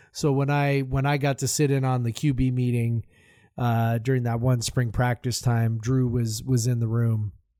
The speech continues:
Um, he was actually kind of the enforcer with me to make sure that I wasn't, you know, recording anything I wasn't <laughs> supposed to be recording. Uh, but, you know, smart kid, followed in Mississippi State, was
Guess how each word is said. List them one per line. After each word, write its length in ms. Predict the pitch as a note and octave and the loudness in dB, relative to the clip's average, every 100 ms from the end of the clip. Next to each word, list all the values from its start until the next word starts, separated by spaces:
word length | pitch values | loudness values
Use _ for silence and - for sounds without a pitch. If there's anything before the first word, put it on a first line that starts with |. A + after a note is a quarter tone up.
| _ _ _ _ _ - | _ _ _ _ _ -6
Um, 200 | A2+ G#2 | -4 -2
he 100 | A2+ | 0
was 160 | E3 C#3+ | 0 0
actually 280 | C#3 - B2+ | -2 -4 -2
kind 200 | C#3 C3 | 0 0
of 80 | |
the 140 | A#2 A#2 | 0 0
enforcer 520 | G#2+ - A#2 A2+ B2+ | 0 -2 -2 0 0
with 220 | A#2+ B2 | 0 0
me 220 | B2 B2 - - - - | 0 -2 -4 -14 -20 -4
to 100 | B2+ | 0
make 200 | B2 A2+ | 2 0
sure 200 | - A#2+ | 0 0
that 120 | A#2 | 0
I 80 | A#2 | 0
wasn't, 420 | A2+ A#2+ A2+ A2+ | 2 2 0 -2
you 100 | C3+ | 0
know, 100 | A2+ | 0
recording 500 | A2 A2+ B2 A#2 A2+ | 0 0 0 0 0
anything 280 | A#2 A2 A2+ | 0 0 0
I 60 | |
wasn't 220 | A2+ A#2 G#2+ | 2 0 2
<laughs> 80 | |
supposed 260 | G3 G#3 - | 2 2 0
to 60 | G#3 | 0
be 160 | F#3 | 2
recording. 560 | D3+ C3+ B2+ A#2 A2+ G#2 - - - - - | 2 0 -2 0 -2 -6 -12 -20 -18 -14 -4
Uh, 400 | D3+ D3+ C#3+ C3 | 0 2 0 -2
but, 400 | A#2 G#3 A#2 - - | 0 0 0 -6 -6
you 140 | D#3 | -2
know, 140 | D3 C3 | 0 -2
smart 260 | - E3 | 0 -2
kid, 180 | D3 D#3+ | -2 -4
followed 280 | - D3+ D#3+ | -2 -2 -2
in 160 | D#3 | -2
Mississippi 320 | D#3 D3+ D3 B2 | -2 0 0 -2
State, 460 | - G3 F#3+ F#3 _ _ - | -2 0 0 -2 _ _ -10
was 420 | C#3 C#3 C3 A#2+ | -4 0 0 -2